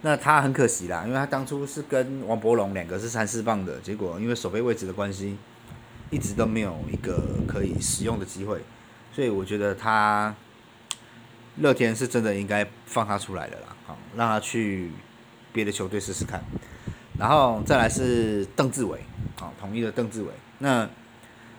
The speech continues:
他最近的表现还是有点盲炮盲炮啦，但是不可否认的，他还是有他的一个长打火力在。好，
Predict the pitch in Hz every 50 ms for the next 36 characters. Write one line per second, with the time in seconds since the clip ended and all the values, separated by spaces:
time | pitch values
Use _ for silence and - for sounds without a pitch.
0 | - - - - - - 196 196 196 240 190 175 196 170 139 117 98 98 123 147
1 | 123 117 110 120 131 123 113 104 101 87 78 78 87 92 - - 131 113 101 90
2 | 87 92 87 120 101 87 80 71 62 - - 120 131 131 - - 147 - 131 120
3 | 120 - 95 101 117 120 110 101 95 123 113 107 104 - 117 107 92 85 - 101
4 | 101 - 92 82 76 92 92 92 87 - 98 92 90 90 92 - - - - 110
5 | - - - - - - - - - - - - - - - - - - - -